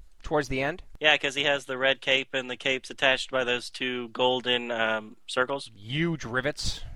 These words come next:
Speaker 1: Yep.
Speaker 2: Yeah, I guess so. Uh, it's not really a cape. It looks more like a shawl of some sort. Like a,
Speaker 1: Right.
Speaker 2: like a high collar.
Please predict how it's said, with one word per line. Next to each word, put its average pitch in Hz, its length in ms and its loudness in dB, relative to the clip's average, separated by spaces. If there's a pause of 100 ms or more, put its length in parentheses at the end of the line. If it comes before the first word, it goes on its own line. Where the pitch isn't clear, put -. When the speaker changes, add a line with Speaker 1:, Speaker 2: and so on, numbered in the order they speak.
(140)
Speaker 1:
Yep. 123 180 -6 (540)
Speaker 2:
Yeah, 160 140 6
I 160 60 6
guess 160 180 2
so. 143 320 6 (100)
Uh, 143 140 2
it's 175 160 6
not 214 140 8
really 185 260 8
a 131 60 6
cape. 165 340 4
It 131 60 0
looks 160 200 -4
more 170 160 2
like 151 280 6
a 117 360 6 (540)
shawl 135 540 4
of 107 120 -6
some 107 220 -10
sort. - 320 -10 (300)
Like 120 120 -4
a, 185 60 2
Speaker 1:
Right. 165 320 4
Speaker 2:
like 127 160 6
a 120 40 6
high 131 200 6
collar. 117 500 2